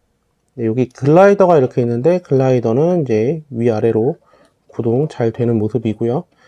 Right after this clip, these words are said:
네, 그래서 이제 이 글라이더를 빼게 됐을 때 이제 모습을 보여드릴게요.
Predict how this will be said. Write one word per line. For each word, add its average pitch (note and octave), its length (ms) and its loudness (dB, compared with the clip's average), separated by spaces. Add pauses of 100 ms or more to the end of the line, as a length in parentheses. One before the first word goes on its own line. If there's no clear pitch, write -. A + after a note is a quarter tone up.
(360)
네, A2 100 -4
그래서 D#3+ 460 -2
이제 D#3+ 240 0 (460)
이 B2 60 -6
글라이더를 F3 760 4
빼게 G#3+ 340 4
됐을 C#3+ 440 -2
때 F3+ 400 0
이제 A2+ 320 -2 (100)
모습을 A#2 360 -2
보여드릴게요. A2+ 640 -6